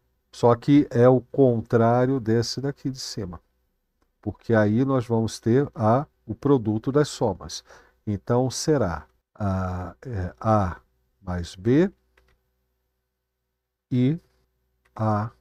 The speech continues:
invertido mais B. E isso daqui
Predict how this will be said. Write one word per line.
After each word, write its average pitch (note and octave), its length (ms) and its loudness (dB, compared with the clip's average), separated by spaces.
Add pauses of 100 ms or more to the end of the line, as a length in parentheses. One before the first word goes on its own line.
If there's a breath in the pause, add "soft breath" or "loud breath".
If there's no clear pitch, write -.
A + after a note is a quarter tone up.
(120)
invertido G#2+ 880 -4 (1600)
mais F#2+ 320 -6
B. - 240 -16 (800)
E B2 220 4
isso A2+ 240 0
daqui C3+ 500 2